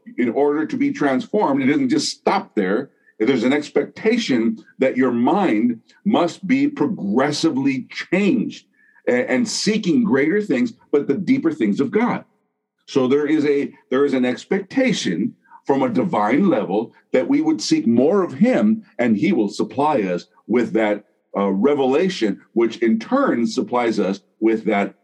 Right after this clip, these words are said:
gear, with that protection, with that armor that our mind requires, because the enemy is after your mind. So in the same way, um, the Bible talks about, um, uh, you, you know,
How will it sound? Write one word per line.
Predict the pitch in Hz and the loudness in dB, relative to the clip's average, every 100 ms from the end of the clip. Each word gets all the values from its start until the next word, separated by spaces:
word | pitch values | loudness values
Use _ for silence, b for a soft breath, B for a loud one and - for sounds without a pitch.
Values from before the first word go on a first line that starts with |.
| _ - 95 | _ -16 -8
gear, | 95 135 131 101 92 - b | -2 0 2 0 -2 -8 b
with | 110 | -2
that | 113 104 | 0 -4
protection, | - 107 - 147 147 - 117 90 | -4 -8 -4 -4 -4 -4 -4 -2
with | 98 95 | -2 0
that | 110 104 - | -2 -2 -2
armor | 131 151 120 95 B B - | 0 0 0 -2 B B -2
that | 104 101 | -2 0
our | 107 | 0
mind | 104 104 123 135 135 135 123 - | 2 2 2 0 0 0 -2 -2
requires, | 110 110 - - 202 190 113 92 95 - _ _ | -4 -4 -6 -2 0 2 0 -2 -8 -12 _ _
because | - 101 82 | -4 -2 0
the | 101 - | -2 -2
enemy | 131 143 165 170 185 - _ _ | -2 0 2 0 -2 -4 _ _
is | 110 107 - | -2 -2 -2
after | 117 147 147 143 151 147 - _ _ - | -2 -2 -4 -4 -4 -4 -10 _ _ -6
your | 104 113 | -2 2
mind. | 120 123 101 - _ _ _ _ _ _ _ | 2 2 -2 -6 _ _ _ _ _ _ _
So | - 117 | -2 0
in | 127 | 2
the | 117 | 2
same | - 143 127 | 2 2 2
way, | 127 139 175 196 _ _ | 2 2 0 -4 _ _
um, | 113 113 113 110 - _ _ _ _ _ _ - | -4 -2 0 0 -2 _ _ _ _ _ _ -6
the | 123 | -2
Bible | 127 123 | 0 0
talks | 107 135 - 127 | 0 0 0 -2
about, | 117 120 110 | 0 0 -2
um, | 110 113 110 101 _ _ _ - | -2 -2 -2 -4 _ _ _ -8
uh, | 101 101 | -4 -2
you, | 98 107 | -2 -2
you | 113 113 | -2 0
know, | 107 98 | 0 -2